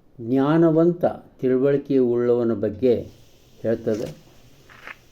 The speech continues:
ಇನ್ನು ಮೂರನೇದ್ದು ಗುರುವಿನ ಮಹತ್ವ, ಗುರು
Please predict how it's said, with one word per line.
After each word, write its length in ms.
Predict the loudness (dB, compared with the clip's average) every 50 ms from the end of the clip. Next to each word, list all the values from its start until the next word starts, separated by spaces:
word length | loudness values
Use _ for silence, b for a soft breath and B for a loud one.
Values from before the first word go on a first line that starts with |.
| _ _ -2
ಇನ್ನು 680 | 0 2 4 4 4 4 2 2 -2 -4 -8 -8 -4
ಮೂರನೇದ್ದು 920 | 0 2 4 4 6 6 8 8 8 6 6 4 6 6 6 4 0 -6 -16 -20 _ _ _ _ _ _ _ _ _ _ _ _ _ -10 -6
ಗುರುವಿನ 460 | -2 2 6 6 8 10 10 10 10 8
ಮಹತ್ವ, 540 | 6 6 4 2 0 -4 -6 -4 0 0 0 0 -2 -10 -20 -20 -20 -20 -20 _ _ _ -20 _ -20 -14 -6 0
ಗುರು 400 | 0 2 4 4 2 2 2